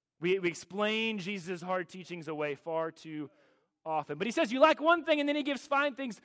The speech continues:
The one thing that this young man lacks is the realization that he actually lacks something.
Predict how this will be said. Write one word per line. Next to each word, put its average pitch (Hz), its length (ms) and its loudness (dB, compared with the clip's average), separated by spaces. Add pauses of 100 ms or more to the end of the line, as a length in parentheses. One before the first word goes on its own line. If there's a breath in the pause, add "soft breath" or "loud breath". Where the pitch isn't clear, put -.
(140 soft breath)
The 247 100 0
one 294 360 4
thing 311 160 0
that 277 100 2
this 285 180 -6
young 254 220 0
man 247 200 2
lacks 262 320 4
is 226 100 -8
the 226 100 4
realization 262 640 4
that 226 140 2
he 226 100 2
actually 247 260 -2
lacks 302 320 4
something. 151 540 -8